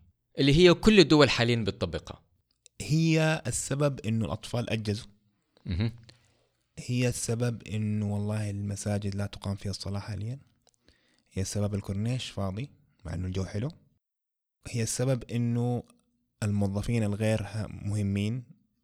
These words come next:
Speaker 2: آه، بيشتغلوا عن بعد من بيوتهم. كل الطرق اللي تؤدي إلى تقليل اصطدام البشر بعضهم بالبعض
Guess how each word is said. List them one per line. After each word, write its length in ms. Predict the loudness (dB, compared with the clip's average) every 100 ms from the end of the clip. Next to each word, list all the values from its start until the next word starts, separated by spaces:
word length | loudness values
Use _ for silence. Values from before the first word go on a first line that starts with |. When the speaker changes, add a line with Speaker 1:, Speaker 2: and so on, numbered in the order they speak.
| _ _ _ -14
Speaker 2:
آه، 160 | -10 -8
بيشتغلوا 460 | -8 -4 -2 -2
عن 120 | -2
بعد 200 | -4 -2
من 160 | -2 -2
بيوتهم. 420 | -2 -4 -4 -6 -8 _ _ -20 _ _ _ _ _ _ _ _ _ _ _ _
كل 260 | -2 0 2
الطرق 640 | 0 0 0 0 -2 -20 _ _ _ _ _ _ _ _ _ _ _ _ _ -6
اللي 380 | -2 0 -2 -4
تؤدي 680 | -8 -4 -4 -4 -6 -6 -4
إلى 440 | -2 0 -2 -6 _ _ -14
تقليل 680 | -14 -8 -2 0 2 0 -4
اصطدام 520 | -8 -4 -2 -2 -2
البشر 520 | -2 -4 -4 -6 -10 _ _ _ _ _ _ _ _ _ _ _
بعضهم 440 | -4 -2 0 0 -2
بالبعض 460 | -2 -2 -4 -12